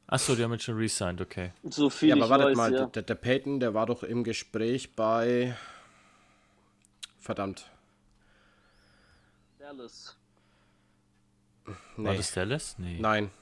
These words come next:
Speaker 2: Ja, doch, auch Dallas, aber die behalten den McCarthy.
Speaker 3: Nein, nein, warte mal. Ah, ich hab noch vor kurzem drüber geredet, Mensch.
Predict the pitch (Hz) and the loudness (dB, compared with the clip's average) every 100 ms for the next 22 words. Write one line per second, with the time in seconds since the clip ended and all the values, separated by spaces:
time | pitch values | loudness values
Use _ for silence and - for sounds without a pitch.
0 | - 110 117 107 - - - 123 120 - | -8 -2 0 -2 -6 -20 -4 -2 -2 -4
1 | 120 123 - 131 127 120 117 123 123 127 | -6 -4 2 4 4 2 2 2 2 2
2 | 127 127 127 127 - 120 120 117 - 120 | 4 4 6 4 2 -2 -2 -2 0 0
3 | 120 - 113 - _ _ - - - 101 | 0 -2 -8 -10 _ _ -20 -20 -10 -4
4 | 104 104 95 - 107 107 98 98 95 - | -2 -4 -6 -6 -2 0 0 0 -2 -8
5 | - _ _ _ _ _ - _ _ _ | -20 _ _ _ _ _ -20 _ _ _
6 | _ _ _ _ _ _ _ _ _ _ | _ _ _ _ _ _ _ _ _ _
7 | _ - 98 92 110 - 107 113 - 113 | _ -12 -10 -6 -6 -6 -6 -6 -6 -6
8 | - 107 107 107 104 113 110 - 101 101 | -4 -6 -4 -2 0 0 -2 -2 -4 -4
9 | - | -8